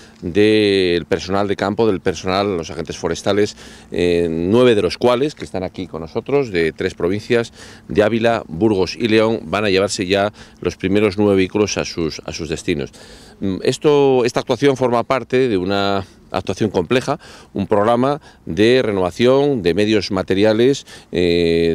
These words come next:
de nuestro personal de campo, de agentes medioambientales, celadores medioambientales, que se compone de distintas líneas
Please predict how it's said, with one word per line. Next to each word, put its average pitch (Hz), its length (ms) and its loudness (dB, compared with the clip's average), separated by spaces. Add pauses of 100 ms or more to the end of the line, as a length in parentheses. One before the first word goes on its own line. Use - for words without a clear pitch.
de 110 280 2
nuestro 101 240 -6
personal 95 340 -2
de 113 80 -2
campo, 78 360 -4
de 71 120 -8
agentes 76 320 -8
medioambientales, 76 580 -2
celadores 85 320 0
medioambientales, 80 640 -4
que 85 100 -6
se - 80 -8
compone 104 320 -2
de 110 60 2
distintas 92 540 -4
líneas 85 440 -4